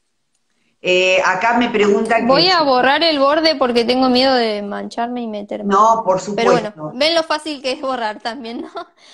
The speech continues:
Speaker 1: Eh, acá me preguntan que tal vez habrán llegado tarde, eh, y es interesante. Eh, ¿cómo delineaste el dibujo? Repetilo.
Speaker 2: Bueno,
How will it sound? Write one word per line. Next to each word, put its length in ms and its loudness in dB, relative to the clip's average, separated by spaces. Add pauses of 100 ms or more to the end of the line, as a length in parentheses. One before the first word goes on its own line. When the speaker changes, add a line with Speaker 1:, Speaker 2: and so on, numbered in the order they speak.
(800)
Speaker 1:
Eh, 180 2
acá 240 2
me 120 0
preguntan 560 2
que 80 0
tal 200 0
vez 160 2
habrán 280 2
llegado 440 0
tarde, 680 -2
eh, 500 0
y 140 -2
es 120 -4
interesante. 1120 -2
Eh, 240 -14
¿cómo 360 4
delineaste 1160 0
el 140 -4
dibujo? 760 -2 (1300)
Repetilo. 840 -2
Speaker 2:
Bueno, 260 -4